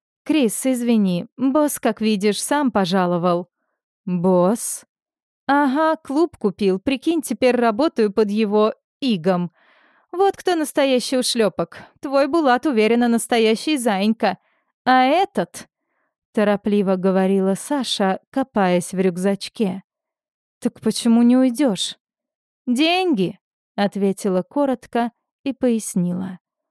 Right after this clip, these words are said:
"Платит ушлепок весьма щедро. Ты только не говори, что я его так называю, ага". "Да ты что? Кому я скажу? Я же его тоже терпеть не могу". "Ну, мало ли, Булатику расскажешь, а он ему.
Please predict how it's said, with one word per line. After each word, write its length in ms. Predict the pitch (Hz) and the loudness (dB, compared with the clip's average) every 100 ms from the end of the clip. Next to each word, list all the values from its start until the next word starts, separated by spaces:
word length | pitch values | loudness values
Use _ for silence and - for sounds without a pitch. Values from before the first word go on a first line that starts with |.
| _ _ | _ _
"Платит 440 | - 294 285 339 370 | -2 0 2 0 -2
ушлепок 520 | - 240 226 233 226 | -2 0 0 0 -2
весьма 340 | 240 - 220 | -4 0 0
щедро. 560 | 214 - 190 165 180 185 _ _ _ _ | 0 -2 -2 -2 -4 -6 _ _ _ _
Ты 140 | 269 | -6
только 260 | 254 262 277 | -2 0 2
не 140 | 247 | 0
говори, 320 | 233 254 294 262 | 2 0 0 -2
что 180 | - | 0
я 160 | 208 208 | 0 2
его 160 | 202 208 | 2 0
так 200 | 208 220 | 0 0
называю, 580 | 214 214 202 190 190 - | 0 0 2 2 0 0
ага". 400 | 220 214 285 302 _ _ _ _ - | 0 0 -2 -4 _ _ _ _ -4
"Да 180 | 208 202 | -2 -2
ты 140 | - | -4
что? 400 | 214 - 208 175 - _ _ _ | -8 -4 -2 -2 -6 _ _ _
Кому 260 | - 247 277 | 0 2 2
я 100 | 220 | 0
скажу? 360 | - 208 208 247 | -2 -4 0 0
Я 220 | 196 202 | 0 0
же 160 | 208 | 0
его 240 | 220 220 220 | 0 2 -2
тоже 380 | - 320 202 185 | 0 -2 0 -2
терпеть 460 | 214 202 202 165 | -2 -2 -4 -2
не 120 | 190 | 0
могу". 420 | 185 190 175 165 - _ _ _ _ _ _ _ _ - | 0 0 -2 -6 -6 _ _ _ _ _ _ _ _ -10
"Ну, 180 | 339 277 | -2 0
мало 400 | 233 262 294 180 | 2 2 0 -2
ли, 200 | 175 202 _ _ - | -4 -12 _ _ -2
Булатику 540 | 349 190 202 - 311 | 2 2 0 -2 -2
расскажешь, 760 | 277 - 240 220 196 196 - _ | -2 -2 -2 -2 -4 -10 -14 _
а 140 | 262 302 | -2 0
он 140 | 294 | 0
ему. 440 | 170 170 160 233 | 0 -2 -2 -4